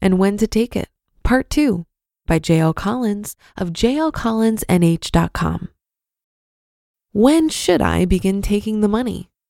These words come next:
Once you reach age sixty-two, you can begin receiving Social Security.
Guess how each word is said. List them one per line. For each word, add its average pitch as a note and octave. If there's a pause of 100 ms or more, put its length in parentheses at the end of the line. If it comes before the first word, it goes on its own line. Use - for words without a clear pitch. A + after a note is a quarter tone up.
(680)
Once B3
you F#4+
reach B3
age F#3
sixty-two, -
you G3
can A3
begin A3+
receiving F3
Social -
Security. -